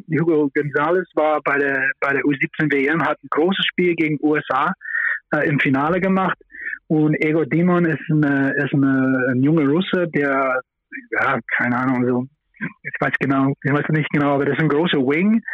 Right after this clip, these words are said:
äh, Flügelspieler, der auch, ähm, den Ball, äh, passen kann. Also ganz vielfält-, vielfältige Spieler und so.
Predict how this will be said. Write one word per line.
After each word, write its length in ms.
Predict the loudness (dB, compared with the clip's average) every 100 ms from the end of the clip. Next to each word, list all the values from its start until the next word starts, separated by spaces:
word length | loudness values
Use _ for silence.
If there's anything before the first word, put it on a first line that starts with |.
| -4 -4 -2 -4 -4
äh, 140 | -4 0
Flügelspieler, 680 | 0 0 0 0 0 2 0
der 260 | 0 0
auch, 220 | -2 -2 -2
ähm, 540 | 0 0 2 2 0 -4 -2
den 160 | 0
Ball, 400 | 0 0 2 0 0
äh, 460 | -2 0 0 0 -2 -4
passen 300 | -4 0 0
kann. 420 | 0 2 2 2
Also 260 | 0 0 -2 -2
ganz 240 | -2 -2 -2
vielfält-, 360 | -2 0 0 -2 _ -4
vielfältige 800 | -2 0 0 -2 -2 0 0 0
Spieler 480 | -2 -2 0 2 2
und 140 | 0 0
so. 260 | 0 0